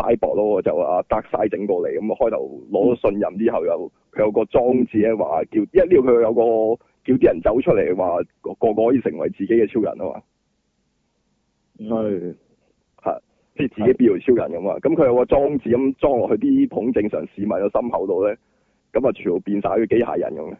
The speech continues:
Speaker 2: 點解 S 咁㗎？
Speaker 1: 誒，其實唔係，應該話成身紅色有啲，唔係，應該成身黑色嘅有啲紅色邊咁樣，跟住等於變咗機械人咁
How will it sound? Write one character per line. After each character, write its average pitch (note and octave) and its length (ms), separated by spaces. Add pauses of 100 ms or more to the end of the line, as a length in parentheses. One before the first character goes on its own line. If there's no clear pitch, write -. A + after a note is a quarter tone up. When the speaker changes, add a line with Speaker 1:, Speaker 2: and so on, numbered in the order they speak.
(840)
Speaker 2:
點 C3+ 200
解 D3 60
S D3+ 400
咁 G#2+ 220
㗎？ G2 120 (1300)
Speaker 1:
誒， G#2+ 720
其 - 60
實 A2+ 80
唔 A2 80
係， G#2+ 140 (200)
應 F#3+ 160
該 F#3 80
話 B2+ 140
成 G#2+ 160
身 G2+ 100
紅 F#2+ 520
色 - 80 (100)
有 A2+ 100
啲， C3+ 260
唔 - 80
係， - 80
應 E3+ 80
該 D#3+ 60
成 - 100
身 A2+ 100
黑 C3+ 140 (100)
色 C#3+ 80
嘅 C#3+ 140
有 A2 80
啲 - 60 (100)
紅 D2 120
色 A#2 80 (120)
邊 A2+ 200
咁 G#2+ 80
樣， G#2+ 380
跟 B2 100
住 G2+ 60
等 F#2+ 180
於 G#2+ 60
變 G#2 180
咗 G#2 60
機 - 80
械 A#1+ 220
人 A1+ 120
咁 E2+ 60